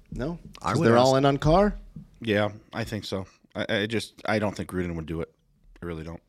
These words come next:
Speaker 1: Really?
Speaker 2: I think it's a good fit for him.
Speaker 3: I do too, but I don't think Gruden would do it.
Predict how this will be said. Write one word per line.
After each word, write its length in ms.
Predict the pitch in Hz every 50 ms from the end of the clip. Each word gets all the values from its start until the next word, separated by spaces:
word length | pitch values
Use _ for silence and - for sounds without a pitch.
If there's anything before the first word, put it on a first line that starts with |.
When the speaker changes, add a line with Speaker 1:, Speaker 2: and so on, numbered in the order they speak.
| _ _ _ 117 113 156
Speaker 1:
Really? 300 | 311 339 381 359 240 - - _ _ - - - - - - - - _ -
Speaker 2:
I 100 | 90 92
think 160 | 101 107 107
it's 120 | 101 - -
a 60 | 101
good 160 | 101 110 -
fit 180 | - 135 135 -
for 160 | - - 117
him. 120 | 123 131 131
Speaker 3:
I 80 | 151 151
do 100 | 156 147
too, 220 | - - 185 123
but 160 | 87 95 104
I 60 | 107 113
don't 120 | 113 104
think 140 | - 101 98
Gruden 200 | 107 98 98 95
would 80 | 87 87
do 100 | 101 92
it. 100 | 87